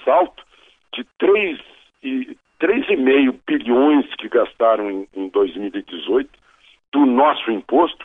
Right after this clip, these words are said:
pra quatro bilhões e meio, né? Veja só, fundo eleitoral, dois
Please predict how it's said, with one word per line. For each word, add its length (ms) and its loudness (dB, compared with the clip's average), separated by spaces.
pra 140 -2
quatro 580 -6
bilhões 720 2
e 80 -6
meio, 320 -8
né? 180 -8
Veja 260 2
só, 220 0
fundo 300 2
eleitoral, 680 2
dois 360 0